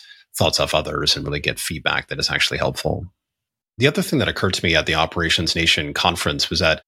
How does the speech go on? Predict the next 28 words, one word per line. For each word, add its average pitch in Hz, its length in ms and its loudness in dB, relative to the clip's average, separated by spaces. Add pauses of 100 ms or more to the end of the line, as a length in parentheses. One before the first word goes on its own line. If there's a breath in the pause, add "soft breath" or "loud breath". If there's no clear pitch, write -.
(240)
we 101 100 0
do 139 140 6
this 131 180 2
podcast, 80 800 0
and 82 120 0
it's - 100 0
a 90 60 0
digital 85 560 2
virtual 78 480 0
world 78 240 0
that 76 100 2
we 78 100 -4
live 78 220 -2
in. 147 220 4
And 78 60 -2
we 82 80 -2
can 87 120 0
see, 90 220 4
you 82 160 -2
know, 76 100 2
the 78 100 -4
number 78 220 0
of 69 100 -2
listeners 76 460 2
that 78 120 -2
we 76 100 -2
have 73 440 0
and 73 160 -8